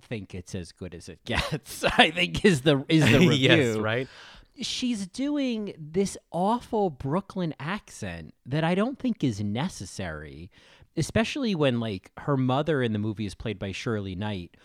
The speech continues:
Speaker 1: who does not have a Brooklyn accent and is perfectly lovely in it, that it just seems so strangely put on. I, I don't buy Helen Hunt in that movie for a second.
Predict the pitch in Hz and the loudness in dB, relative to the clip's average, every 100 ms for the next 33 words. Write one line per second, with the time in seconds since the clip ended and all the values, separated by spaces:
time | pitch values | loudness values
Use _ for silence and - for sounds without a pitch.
0 | _ - 127 117 92 110 131 170 143 110 | _ -2 0 0 -2 0 2 2 0 -4
1 | 110 - 98 92 - - 92 87 - 110 | -6 -6 -6 -6 -8 -10 -10 -12 -8 -4
2 | 110 104 - 110 92 - _ _ - 160 | -2 -4 -6 -8 -8 -14 _ _ -6 -4
3 | 196 233 - 101 101 131 156 95 82 73 | -2 -4 -6 -6 -4 -4 -4 -8 -10 -12
4 | 76 87 - - _ 147 151 - 208 - | -14 -16 -20 -20 _ 2 2 0 -4 -4
5 | 190 170 160 - - 156 151 151 156 147 | -2 -2 -2 -6 0 4 6 4 4 2
6 | 135 _ _ _ - - 123 139 156 160 | -2 _ _ _ -14 -8 -2 0 2 -2
7 | 151 139 - 123 113 117 143 104 92 - | -4 -6 -2 0 2 2 2 0 -2 0
8 | 214 - - - - 165 262 240 120 131 | 0 0 -10 -16 2 4 6 4 0 0
9 | 123 120 117 117 110 101 101 104 104 98 | 2 2 0 -2 -2 -2 -2 -4 -4 -6
10 | 90 95 98 92 87 85 - 90 85 - | -6 -6 -6 -8 -10 -12 -12 -8 -8 -10
11 | 78 - 69 - | -12 -14 -18 -16